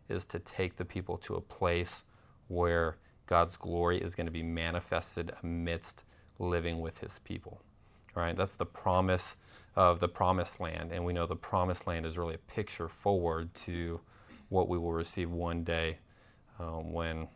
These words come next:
the plan for this world is consummated, um, and the Lord makes a new heaven and a new earth. So that's Exodus fifteen. Um, now, let me ask you guys a question, and this is time to share, um, with each other.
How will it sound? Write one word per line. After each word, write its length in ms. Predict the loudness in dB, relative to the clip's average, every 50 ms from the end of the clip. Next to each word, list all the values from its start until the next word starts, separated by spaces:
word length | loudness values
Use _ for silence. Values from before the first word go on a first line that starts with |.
| -18 -20 _ _ _ -10 -8
the 60 | -8
plan 240 | -6 -4 -4 -4 -4
for 160 | -4 -4 -4
this 180 | -4 -4 -6 -4
world 240 | -4 -4 -2 -4 -4
is 100 | -6 -10
consummated, 720 | -10 -8 -8 -6 -8 -8 -10 -10 -10 -8 -8 -6 -8 -8 -10 -14 -18 -20 -20 -18 -18 -18 -20 -20 -20 -12 -8
um, 300 | -6 -4 -4 -4 -4 -4
and 160 | -4 -4 -4
the 60 | -6
Lord 400 | -6 -4 -4 -2 -2 -2 -4 -4
makes 240 | -8 -8 -10 -10 -10
a 20 | -8
new 160 | -6 -6 -6
heaven 300 | -6 -4 -6 -6 -6 -8
and 80 | -8
a 120 | -8 -8 -8
new 120 | -6 -6
earth. 300 | -4 -6 -6 -8 -10 -16 -20 -20 -20 -20 -20 -20 _ -20 -20 _ _ -18 -18 -16 -16
So 140 | -8 0 4
that's 260 | 6 6 6 6 4 2
Exodus 460 | 0 0 2 2 2 2 2 2 0
fifteen. 1300 | -6 -16 -2 0 0 0 0 -4 -10 -20 -20 -20 -20 -20 0 2 2 2 2 -2 -4 -4 -4 -4 -4 -8 -10 -18 -20 -20 -18 -18 -18 -20 -2 4
Um, 380 | 8 10 10 10 10 8 4 0 -6 4
now, 220 | 12 12 12 12 12
let 100 | 12 10
me 100 | 10 12
ask 200 | 12 10 10 8
you 80 | 10
guys 160 | 10 10 10 10
a 60 | 6
question, 500 | 8 10 10 10 10 8 4 4 4 6
and 100 | 6 8
this 160 | 6 6 6
is 140 | 4 4 4
time 400 | 6 6 8 10 10 8 8 6
to 140 | 4 2 0
share, 640 | 2 4 6 10 10 12 12 12 10 8 6 4
um, 460 | 2 4 4 6 4 4 2 0 -2 -6 -12 -20 -20 -20 -2 0
with 160 | 0 2 2
each 160 | 0 2 6
other. 280 | 6 6 6 4 2